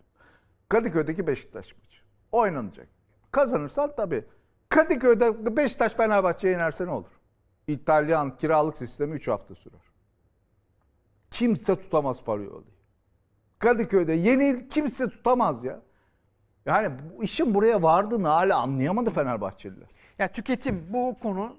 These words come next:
Speaker 1: Ya
Speaker 2: sürekli
Speaker 1: tüketim
Speaker 2: bir
Speaker 1: değil,
Speaker 2: tüketime
Speaker 1: bir
Speaker 2: gidiyor aslında. Yani
Speaker 1: Ya
Speaker 2: hızlı tüketim, hız-, çabuk tüketim. Başarısızlık oldu mu? İki maç kayıp mı var? Sistem oturmadı mı on haftada? Tüket, gönder,
Speaker 1: <laughs>
Speaker 2: yenisi gelsin. Gitsin,
Speaker 1: Aslında
Speaker 2: yenisi gelsin.
Speaker 1: sen benim örnek verdiğimi düşünüyorsun da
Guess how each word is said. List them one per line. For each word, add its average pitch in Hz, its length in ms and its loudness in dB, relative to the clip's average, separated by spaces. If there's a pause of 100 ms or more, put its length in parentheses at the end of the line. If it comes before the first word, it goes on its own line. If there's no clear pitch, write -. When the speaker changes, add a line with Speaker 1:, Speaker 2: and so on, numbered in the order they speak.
Speaker 1:
Ya 151 120 4
Speaker 2:
sürekli 240 160 0
Speaker 1:
tüketim 240 300 0
Speaker 2:
bir 269 80 0
Speaker 1:
değil, - 20 2
Speaker 2:
tüketime 262 280 0
Speaker 1:
bir 254 80 -2
Speaker 2:
gidiyor 196 280 0
aslında. 147 460 -8
Yani 165 160 -2
Speaker 1:
Ya 151 200 0 (180)
Speaker 2:
hızlı 233 300 0
tüketim, 156 520 -8
hız-, 202 240 -6
çabuk 214 280 -4
tüketim. 160 400 -12
Başarısızlık 240 520 -4
oldu 240 280 0
mu? 175 160 -6
İki 180 180 -12
maç 220 200 -4
kayıp 233 300 -4
mı 190 120 -8
var? 147 140 -8
Sistem 208 400 -8
oturmadı 208 420 -4
mı 175 60 -8
on 165 80 -8
haftada? 151 440 -8 (280)
Tüket, - 520 -6
gönder, 202 400 4
Speaker 1:
<laughs> - 0 -
Speaker 2:
yenisi 196 340 -2
gelsin. 151 380 -4
Gitsin, 147 240 -6
Speaker 1:
Aslında 208 180 0
Speaker 2:
yenisi 190 280 2
gelsin. 156 200 -4
Speaker 1:
sen 147 240 2
benim 156 180 -4
örnek 139 420 -2
verdiğimi 117 360 -4
düşünüyorsun 123 600 -10
da 113 100 -12